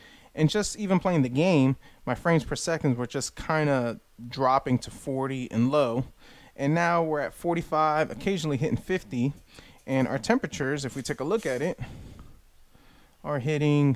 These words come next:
sixty-six, sixty-eight, seventy, seventy-nine, sixty-nine, not seventy-nine,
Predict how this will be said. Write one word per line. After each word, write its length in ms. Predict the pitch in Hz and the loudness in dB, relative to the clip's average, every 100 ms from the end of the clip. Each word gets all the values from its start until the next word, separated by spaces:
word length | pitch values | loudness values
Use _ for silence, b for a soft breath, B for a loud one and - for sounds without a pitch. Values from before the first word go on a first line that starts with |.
| - | 0
sixty-six, 840 | - - - - - 185 185 175 - | -12 -12 -12 -10 -4 0 0 -2 -6
sixty-eight, 600 | 143 120 151 147 151 - | -12 -12 -10 -6 -6 -8
seventy, 680 | - - 160 160 156 156 156 | -6 -2 0 2 0 -2 -6
seventy-nine, 840 | - - 143 123 127 131 156 151 | -8 -8 -2 0 2 2 2 2
sixty-nine, 720 | 143 151 - 156 151 151 151 139 - 131 | 0 -4 -4 0 2 2 2 -2 -4 -4
not 160 | - | -4
seventy-nine, 500 | - 123 120 120 123 | -2 0 0 0 -2